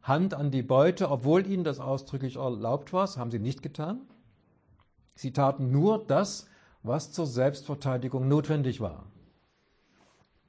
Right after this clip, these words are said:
Die Juden siegten und feierten das. Und feiern bis heute diesen Sieg mit großer Freude. Und damit endet dieses Buch, beziehungsweise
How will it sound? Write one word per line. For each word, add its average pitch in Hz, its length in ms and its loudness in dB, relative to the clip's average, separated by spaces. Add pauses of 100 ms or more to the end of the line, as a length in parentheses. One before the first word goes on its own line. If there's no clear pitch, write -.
(1700)
Die 117 60 -4
Juden 131 240 0
siegten 208 680 0 (1400)
und 190 160 -2
feierten 113 400 4
das. - 320 -12 (1900)
Und 120 120 -10
feiern 143 320 6
bis 123 160 0
heute 185 460 8 (600)
diesen 131 240 -2
Sieg 143 300 2
mit 127 140 0
großer 131 320 0
Freude. 95 420 -6 (360)
Und 120 120 -8
damit 117 380 -4
endet 180 320 2
dieses 175 300 -2
Buch, 196 260 0
beziehungsweise 139 880 2